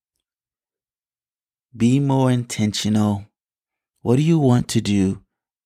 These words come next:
How are you going to do it? Create your strategy. Stick to the plan. Enhance the plan.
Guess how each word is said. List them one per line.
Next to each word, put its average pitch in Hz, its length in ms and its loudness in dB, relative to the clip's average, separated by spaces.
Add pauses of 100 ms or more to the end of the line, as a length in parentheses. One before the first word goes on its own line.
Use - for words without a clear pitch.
(140)
How 101 180 -2
are 131 100 4
you 139 140 2
going 123 240 2
to - 140 -8
do 82 260 -6
it? - 240 -8 (760)
Create 123 280 2
your 143 140 2
strategy. 95 800 -2 (320)
Stick - 320 -2
to 156 120 0
the 139 80 0
plan. 95 560 -2 (300)
Enhance 127 480 2
the - 100 -2
plan. 90 580 -4